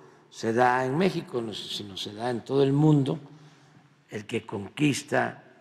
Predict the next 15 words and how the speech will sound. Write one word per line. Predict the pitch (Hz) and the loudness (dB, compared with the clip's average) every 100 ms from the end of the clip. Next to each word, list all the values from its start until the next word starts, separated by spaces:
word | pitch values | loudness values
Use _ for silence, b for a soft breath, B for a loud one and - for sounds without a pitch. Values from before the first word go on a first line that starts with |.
| _ _ _ - | _ _ _ -20
el | - | -20
que | - - 98 90 - _ _ _ _ _ _ _ _ _ _ _ _ _ _ - | -12 -4 -4 -4 -14 _ _ _ _ _ _ _ _ _ _ _ _ _ _ -6
invade, | 110 107 147 139 127 127 | -2 4 4 4 0 -4
el | 110 - | -6 -10
que | 101 95 | -16 -12
coloniza, | 104 107 113 135 147 - 127 - - - - _ _ | -8 -4 0 4 6 4 2 -10 -20 -20 -20 _ _
tiene | 135 143 139 | 2 4 4
que | 135 | 2
negar | 123 123 110 147 175 - - - - - _ _ _ _ _ _ _ _ | 2 2 2 2 2 -6 -20 -20 -20 -20 _ _ _ _ _ _ _ _
o | 113 | -14
tiene | - 131 | -4 -2
que | 120 120 | -2 -4
buscar | 110 - 127 123 | -4 -2 0 0
una | 123 107 | -2 -4
justificación | 120 110 - - 123 135 123 127 123 | -6 -8 -8 -8 -8 0 2 2 0